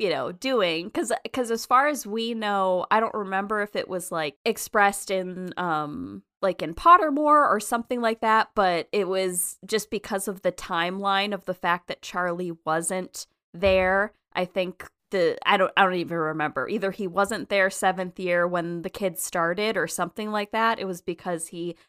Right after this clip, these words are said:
left a year early to go study dragons and didn't need his newts for it.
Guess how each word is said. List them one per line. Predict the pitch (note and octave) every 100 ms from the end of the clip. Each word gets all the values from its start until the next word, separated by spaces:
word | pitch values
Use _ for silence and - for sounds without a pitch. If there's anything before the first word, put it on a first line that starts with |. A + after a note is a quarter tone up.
| -
left | E3+ E3+ F3+ -
a |
year | F#3+ F3 F3
early | - E3 E3 F3 F3
to | E3
go | D#3+ D#3+
study | - F3+ D#3+ D#3
dragons | D3+ C#3 D#3 F#3 F#3 F#3+ F#3+
and | E3+ E3
didn't | D#3+ E3+ -
need | E3+ E3
his | E3 D3+
newts | D3+ D3+ - -
for | A#3 B3 C4
it. | D#4